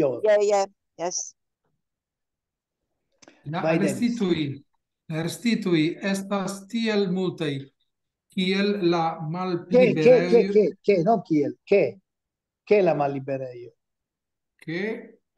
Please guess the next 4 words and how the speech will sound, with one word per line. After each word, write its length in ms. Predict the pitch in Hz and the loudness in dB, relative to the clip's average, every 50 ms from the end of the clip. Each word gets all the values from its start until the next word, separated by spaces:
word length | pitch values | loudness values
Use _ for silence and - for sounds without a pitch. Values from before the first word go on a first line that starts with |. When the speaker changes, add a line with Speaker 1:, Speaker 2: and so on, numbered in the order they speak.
| _ _ _ _ _ _ _ _ _ _ _ _ _ _ _ _ _ _ _ _ _ _ _ - 143 151 | _ _ _ _ _ _ _ _ _ _ _ _ _ _ _ _ _ _ _ _ _ _ _ -10 -6 -4
Speaker 2:
la 320 | 170 170 160 151 - - - 147 139 143 156 | -2 -2 -2 -2 -4 -6 -6 -6 -4 -2 0
malliberejoj 2000 | 180 190 190 185 180 175 170 170 170 170 - - - - _ _ _ _ _ _ _ - 143 135 143 165 190 190 156 156 170 165 175 180 185 190 196 202 202 208 220 226 247 247 240 - - _ _ _ _ _ _ _ _ _ - | 0 0 0 0 2 2 2 2 2 0 -2 -6 -14 -20 _ _ _ _ _ _ _ -6 -4 -2 0 2 2 2 2 2 2 0 0 0 2 2 2 2 2 2 2 2 0 0 -2 -4 -14 _ _ _ _ _ _ _ _ _ -10
ne 80 | 156 160 | -8 -8
sufiĉas 680 | 151 - 170 170 - 226 233 - - 240 220 202 - | -6 -6 -6 -2 -2 -2 -2 -2 -2 -2 -2 -4 -4